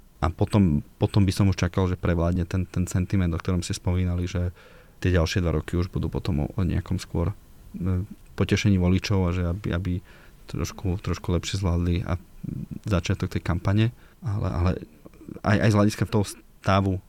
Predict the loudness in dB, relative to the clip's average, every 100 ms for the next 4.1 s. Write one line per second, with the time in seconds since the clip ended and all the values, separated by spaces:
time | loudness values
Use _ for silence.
0 | -4 2 4 4 2 2 2 2 2 2
1 | 0 -4 -2 0 0 0 2 0 2 2
2 | 4 2 2 -6 -20 -18 0 2 4 2
3 | 4 6 4 2 0 0 0 -2 -4 -2
4 | -6